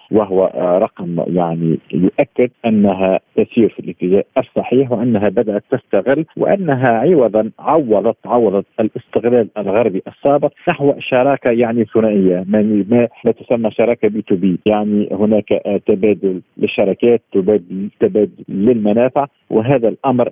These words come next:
الذي استحسنته الدول الإفريقية وحكومتها اليوم، التي تخلت نوعا ما عن الغطرسة الأمريكية،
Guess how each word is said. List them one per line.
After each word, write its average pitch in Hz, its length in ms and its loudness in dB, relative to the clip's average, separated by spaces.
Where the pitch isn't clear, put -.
الذي 110 340 0
استحسنته 113 760 -4
الدول 104 340 2
الإفريقية 117 720 0
وحكومتها 104 760 0
اليوم، 110 360 2
التي 117 400 -2
تخلت 107 480 -2
نوعا 104 220 2
ما 110 240 0
عن 104 260 0
الغطرسة 101 520 -2
الأمريكية، 104 800 0